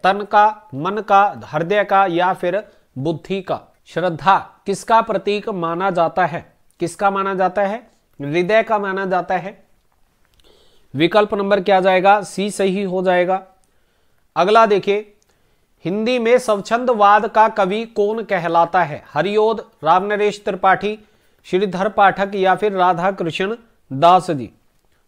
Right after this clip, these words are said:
चयन कीजिए जल्दी से, आंसर क्या जाएगा? दो हज़ार सोलह में यह क्वेश्चन पूछा गया है केवीएस परीक्षा में।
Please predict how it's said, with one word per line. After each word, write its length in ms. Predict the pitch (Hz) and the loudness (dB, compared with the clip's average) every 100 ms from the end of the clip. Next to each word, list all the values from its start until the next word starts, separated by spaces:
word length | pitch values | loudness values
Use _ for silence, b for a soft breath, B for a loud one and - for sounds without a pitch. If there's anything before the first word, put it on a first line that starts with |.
| _ | _
चयन 260 | 175 208 196 | 0 0 0
कीजिए 280 | 202 196 | -2 -2
जल्दी 320 | 190 185 185 185 | 0 -2 -2 -2
से, 280 | 214 208 - | -2 -4 -4
आंसर 360 | 156 160 196 185 | -6 -4 -4 -2
क्या 240 | 185 185 | 2 2
जाएगा? 440 | 180 175 170 175 208 - _ _ _ _ _ _ _ _ _ b b b b b 135 | 4 2 2 0 -2 -10 _ _ _ _ _ _ _ _ _ b b b b b -4
दो 220 | 160 208 | 0 2
हज़ार 320 | 202 214 220 | 2 4 4
सोलह 420 | - 196 196 220 | 2 -2 2 4
में 340 | 202 196 220 - _ _ | 2 0 -2 -8 _ _
यह 100 | 151 | -4
क्वेश्चन 400 | 185 196 - 208 | 0 -2 -2 -6
पूछा 360 | 185 190 - 202 | -4 -6 0 0
गया 180 | 190 190 | 2 0
है 160 | 190 | 0
केवीएस 720 | 202 190 185 196 208 208 - _ _ _ - | -2 0 2 2 0 0 -6 _ _ _ -6
परीक्षा 420 | 170 175 - 190 | -4 -2 0 2
में। 160 | 185 | 0